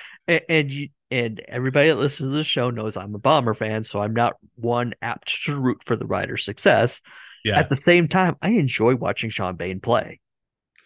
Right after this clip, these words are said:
Speaker 2: He's fast. Yeah, and we, we saw it with Calgary, and, uh, it's weird since Trevor Harris came down. I mean, I, Bane had a big play. I think a sixty-yard touchdown against Calgary early in the season.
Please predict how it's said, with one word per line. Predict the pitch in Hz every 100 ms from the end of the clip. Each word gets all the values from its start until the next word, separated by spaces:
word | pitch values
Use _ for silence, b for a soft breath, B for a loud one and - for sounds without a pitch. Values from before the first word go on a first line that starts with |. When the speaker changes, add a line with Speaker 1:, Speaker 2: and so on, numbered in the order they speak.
| b b
Speaker 2:
He's | - 110 -
fast. | - 80 82 80 78 - - - B B B B B _
Yeah, | 90 87 85 107
and | 98 101
we, | 104
we | 113
saw | 104 107 107
it | 107
with | 107
Calgary, | - 98 104 113 139 170 -
and, | 101 98 95
uh, | 98 95 98 92 B B B _
it's | 107 -
weird | 101 123 160 90
since | - 107 98
Trevor | - 113 107
Harris | 101 113 123 -
came | - 107 101
down. | 101 110 139 156
I | 110
mean, | 120
I, | 135 123 - - 113
Bane | 127 156
had | 160 135
a | 113
big | 98 113 110
play. | - 104 101
I |
think | 107 226
a |
sixty-yard | 156 - 135 - 123 107 95
touchdown | 107 101 - 101
against | 98 95 -
Calgary | - 92 101 113 127 123
early | 123 135
in | 135
the | 135
season. | - 135 139